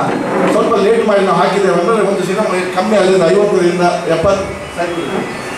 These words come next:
ಐವತ್ತರಿಂದ ಎಪ್ಪತ್ತೈದು ದಿವಸ ಒಂದು cinema ಹೋಗ್ಬೇಕಾದ್ರೆ, ಏ, talkies ಬೇಕು. Talkies ಇಲ್ಲ, ಇರೋದು ಒಂದು ಜ್ಯೋತಿ ಟಾಕೀಸ್ ಮಾತ್ರ ಇರೋದು. ಹೇಗೆ ಸಿನಿಮಾ ಮಾಡೋದು ಅಂತ ನಾವೇ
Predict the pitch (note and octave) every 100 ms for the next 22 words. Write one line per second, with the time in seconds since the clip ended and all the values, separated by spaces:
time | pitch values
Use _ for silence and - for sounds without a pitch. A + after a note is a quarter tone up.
0 | - - - G3+ A3+ A3+ G3 F#3+ E3+ E3+
1 | F#3+ G3+ F#3 F3 F3+ F#3+ G3 - F#3 F3
2 | E3 F3 F3+ E3+ E3+ - F3 F#3 E3+ D#3+
3 | D#3+ G#3+ - - - - - E3+ E3 D#3+
4 | F#3 F3 - - - - - - - A#3+
5 | A#3+ A#3 G#3+ G#3+ - - - - - -
6 | - - - - - G#3 A#3 G#3+ G#3+ F#3+
7 | F3+ G#3 G3+ F3+ D#3+ E3 F#3 F#3 D#3 -
8 | - - - E3 G#3+ A3+ - G#3 G3+ F#3+
9 | F#3 F#3 F3+ F3+ D#3+ E3+ A3